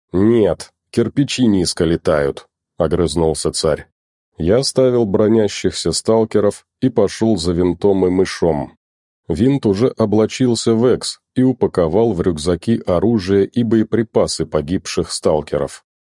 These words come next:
Рассказав про происшедшее, я взял большой рюкзак и пошел к аномалии. Когда мы собрались вместе,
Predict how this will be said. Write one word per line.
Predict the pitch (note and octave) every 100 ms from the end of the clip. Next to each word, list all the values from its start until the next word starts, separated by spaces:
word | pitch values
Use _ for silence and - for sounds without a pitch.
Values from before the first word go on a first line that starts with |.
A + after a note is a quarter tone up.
| _
Рассказав | D#2 E2+ - G2+ F#2+ A2+ -
про | - G#2+ G#2
происшедшее, | G2 G#2 G#2 G2+ - B2+ B2 - D#2 C#2 - _ _
я | - -
взял | G#2+ G#2 A#2+
большой | F#2+ G2+ F#2+ A2 G2+
рюкзак | F2 D#2+ E2 A#2 G#2+ _ _
и | C3+
пошел | A#2 F2+ - G2+
к | F#2+
аномалии. | F#2 G2 F#2+ F#2+ D#2 C#2 C2 - _ _ _ _ _
Когда | - - A#2
мы | B2+
собрались | A2+ A2+ A2 A#2 B2 A2+
вместе, | F#2+ G#2+ C3 B2+ - D2+